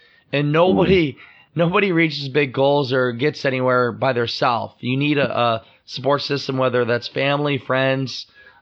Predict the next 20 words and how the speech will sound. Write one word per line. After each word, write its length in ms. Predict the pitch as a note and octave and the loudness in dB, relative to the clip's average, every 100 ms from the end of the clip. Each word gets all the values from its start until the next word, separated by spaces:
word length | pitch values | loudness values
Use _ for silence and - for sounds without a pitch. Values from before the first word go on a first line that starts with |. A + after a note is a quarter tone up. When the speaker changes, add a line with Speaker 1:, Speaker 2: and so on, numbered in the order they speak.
| - | -4
Speaker 1:
or 420 | A#2+ A#2+ A#2 A#2 | 0 4 4 2
just, 380 | G#2+ A#2+ - - | 0 -4 -2 -4
uh, 160 | F#2 A2+ | -2 0
mentors 1160 | C3 D#3+ D#3 G#2 A#2+ C#3 C3+ C3+ - - - _ | 0 0 -4 -4 0 2 2 -2 -6 -12 -16 _
or 120 | A2+ A#2 | -4 -2
Speaker 2:
Yeah. 80 | |
Speaker 1:
different 220 | C3 C3 A2+ | -2 -4 -4
groups. 640 | A#2 C#3+ C#3+ - - - _ _ - | 0 2 0 -4 -12 -12 _ _ -6
And 280 | A#2+ A#2+ G#2 _ - | -2 -2 -6 _ -8
I'm 80 | A2 | -2
glad 280 | B2 C#3+ | 0 0
you 120 | C3 A#2+ | -2 -4
took 180 | C3 B2 | -4 0
that 120 | A#2 | 0
up. 240 | B2+ B2 | 0 -2
So 140 | - B2+ | -2 -2
you 200 | C3+ C#3+ | 0 2
got 280 | E3 E3+ | 2 2
that 200 | F3+ E3+ | 2 0
going, 460 | C3+ A#2+ A#2+ B2 | 0 0 0 -2